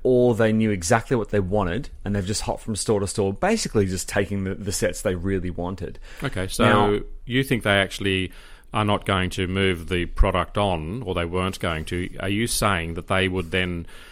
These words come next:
Speaker 2: meet somewhere, like at some clandestine location,
Speaker 1: Like
Speaker 2: in a
Speaker 1: perverts.
Speaker 2: forest, perhaps, and
Speaker 1: Sure.
Speaker 2: then spread
Speaker 1: Build their
Speaker 2: everything out
Speaker 1: Lego.
Speaker 2: and just make lo-, make, make things?
Speaker 1: Yeah, I'm actually thinking,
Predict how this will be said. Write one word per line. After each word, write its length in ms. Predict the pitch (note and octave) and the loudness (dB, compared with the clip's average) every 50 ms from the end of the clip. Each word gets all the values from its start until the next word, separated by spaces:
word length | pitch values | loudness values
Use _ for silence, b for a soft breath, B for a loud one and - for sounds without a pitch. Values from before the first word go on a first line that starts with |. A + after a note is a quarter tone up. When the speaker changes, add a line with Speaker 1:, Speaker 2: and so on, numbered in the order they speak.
| B B B B - | B B B B -8
Speaker 2:
meet 340 | - G#2 G2 G#2 G#2+ - - | -6 0 2 2 2 2 0
somewhere, 440 | - - G#2 F2+ F2 E2+ F2+ F#2 F2+ | 0 0 0 0 0 0 0 0 0
like 160 | F2 - - | 0 -2 -4
at 100 | F2+ - | -10 -6
some 460 | - G2 F#2 F2+ F2 E2 E2 - - - - - - - - - - | -4 -2 -2 -2 -2 -4 -6 -8 -12 -16 -18 -20 -20 -20 -20 -20 -18
clandestine 960 | - - A2 G2 G2 F#2+ F2+ F#2+ F#2 - - - G2 F2 E2+ F2 E2+ E2 D#2+ - - - - | -6 -2 0 0 2 2 0 0 0 0 -2 -2 -2 -2 -2 -2 -4 -6 -8 -10 -14 -14 -8
location, 840 | G#2+ F#2+ F2 E2+ - - G2+ G2 G#2+ G#2+ - - - F#2 C#3 F#3 E3+ - - - - - | -4 -4 -4 -4 -4 -4 -2 -2 -2 0 -2 -2 -2 -4 -4 -4 -4 -6 -8 -8 -8 -10
Speaker 1:
Like 180 | G2+ F#2+ - - | -10 -10 -4 -2
Speaker 2:
in 80 | G#3 F#3+ | 0 0
a 40 | F#3 | 2
Speaker 1:
perverts. 100 | F3+ F3+ | 2 2
Speaker 2:
forest, 400 | F3 - - E3+ F3 - - - | 2 2 2 2 0 -2 -2 0
perhaps, 360 | - - - - - - - B B B B B B B - | 2 2 2 2 0 -2 -6 B B B B B B B -2
and 160 | - G2+ G2 | 0 0 2
Speaker 1:
Sure. 100 | G2 D2+ | 2 2
Speaker 2:
then 420 | - G2 G2+ G2 F#2+ G2 G2 - - - - - - - - - - - - - - | 4 4 4 4 2 0 -2 -4 -6 -12 -18 -20 -20 -20 -20 -18 -18 -16 -16 -16 -10
spread 320 | - - - - B2 A2+ A2 | -8 -8 0 4 6 6 6
Speaker 1:
Build 120 | G#2+ F#2 | 6 6
their 60 | G2 E2+ | 4 2
Speaker 2:
everything 140 | F#2+ F#2 F#2+ F#2+ | 2 4 4 4
out 80 | F#2+ - | 4 4
Speaker 1:
Lego. 60 | - | 4
Speaker 2:
and 80 | G2+ F#2 | 0 -2
just 220 | G#2 G2+ - - - - - - - | -2 -2 -2 -4 -8 -12 -16 -6 -2
make 220 | A2+ A2+ A2 - - | 0 0 0 2 0
lo-, 160 | A2 B2+ C3 - - | 0 0 0 -4 -8
make, 220 | B2+ A#2+ A2 A#2 - - - - - - b b b b b | -4 -4 -4 -4 -4 -8 -14 -16 -18 -20 b b b b b
make 240 | A#2 A2 A#2 - - | -4 -4 -4 -2 -4
things? 440 | A#2+ B2+ D3 B2+ - - - - - - - - - - - - - - - | -4 -4 -4 -4 -6 -8 -10 -12 -12 -14 -16 -18 -20 -20 -20 -20 -20 -12 -2
Speaker 1:
Yeah, 340 | B2+ C3+ C3+ B2 A#2 A2 - - - - - - - - - | 2 4 4 4 4 0 -2 -8 -14 -18 -18 -18 -12 -4 0
I'm 120 | C3+ C#3+ | 0 2
actually 340 | D3 D3 D#3 - - D3+ C3+ | 4 2 2 2 0 0 0
thinking, 440 | C3 C#3+ C3+ B2 B2+ A#2+ A2+ G#2+ | 2 0 0 0 0 0 -2 -2